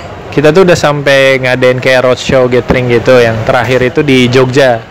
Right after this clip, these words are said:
Waktu itu sama community seller gitu. Jadi kita community base. Banyak <laughs> ibu-ibu lagi gitu kan. Nah, ternyata sangat membantu gitu. Apalagi di Jogja itu, itu di pelosok,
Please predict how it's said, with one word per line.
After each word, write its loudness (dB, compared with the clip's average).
Waktu -2
itu 0
sama 0
community -2
seller 2
gitu. 0
Jadi 2
kita 2
community 0
base. 0
Banyak 2
<laughs> 4
ibu-ibu 2
lagi -2
gitu 0
kan. 0
Nah, 0
ternyata 2
sangat -2
membantu 0
gitu. 0
Apalagi 2
di 2
Jogja 4
itu, 2
itu 4
di 2
pelosok, -2